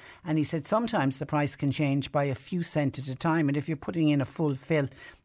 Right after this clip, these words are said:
all those savings can mount up. He says the average car has a fifty litre fuel tank, so if petrol does hit two euro a litre,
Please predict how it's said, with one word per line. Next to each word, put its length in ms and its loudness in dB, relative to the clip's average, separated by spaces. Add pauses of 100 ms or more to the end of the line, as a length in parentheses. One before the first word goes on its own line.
all 160 4
those 220 0
savings 420 0
can 520 -2
mount 320 0
up. 200 2 (360)
He 80 0
says 220 0
the 100 2
average 420 2
car 340 4 (240)
has 220 0
a 100 2
fifty 680 -2
litre 500 0
fuel 460 0 (140)
tank, 340 0
so 160 -2
if 160 -4
petrol 380 -2
does 420 2
hit 460 -4
two 420 -2 (500)
euro 440 2 (140)
a 80 -2
litre, 400 -2